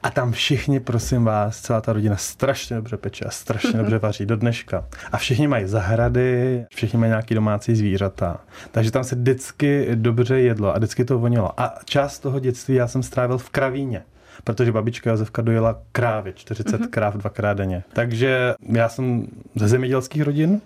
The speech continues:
Speaker 1: a s tím je to dětství moje spjaté. Je voňavé, je krásné a já si myslím, že až do jisté doby, třeba do takového nějakého desátého nebo patnáctého
Speaker 2: Mhm.
Speaker 1: roku života,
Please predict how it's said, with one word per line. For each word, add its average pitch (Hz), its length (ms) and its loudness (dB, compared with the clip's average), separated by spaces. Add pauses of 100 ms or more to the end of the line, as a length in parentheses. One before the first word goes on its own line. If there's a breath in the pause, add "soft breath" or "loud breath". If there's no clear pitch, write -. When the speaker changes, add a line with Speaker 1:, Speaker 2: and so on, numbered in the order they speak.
(160)
Speaker 1:
a 120 600 0
s - 80 -10
tím 123 140 0
je 120 60 2
to 120 100 0
dětství 123 480 2
moje 113 320 4
spjaté. 95 680 -4 (160)
Je 123 80 4
voňavé, 127 480 0 (160)
je 135 100 2
krásné 123 520 -2
a 101 80 -2
já 110 100 2
si 120 140 -4
myslím, 120 300 2
že 117 240 2 (260 loud breath)
až 117 140 2
do 123 80 2
jisté 120 240 0
doby, 107 260 2
třeba 110 300 0
do 107 100 -6
takového 110 420 0
nějakého 110 420 0
desátého 110 600 0
nebo 120 140 2
patnáctého 120 560 0
Speaker 2:
Mhm. 123 80 6
Speaker 1:
roku 123 220 2
života, 110 440 0